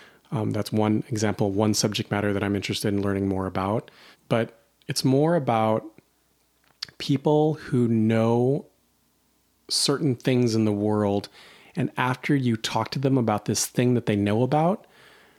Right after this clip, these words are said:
your response is something like, "Huh, that's interesting. I didn't know that." Or, "I'd like to learn more about that," right? It's that twinge of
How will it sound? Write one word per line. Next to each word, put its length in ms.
your 280
response 580
is 80
something 440
like, 320
"Huh, 320
that's 180
interesting. 500
I 80
didn't 200
know 140
that." 240
Or, 360
"I'd 100
like 140
to 80
learn 220
more 220
about 280
that," 220
right? 200
It's 200
that 300
twinge 840
of 380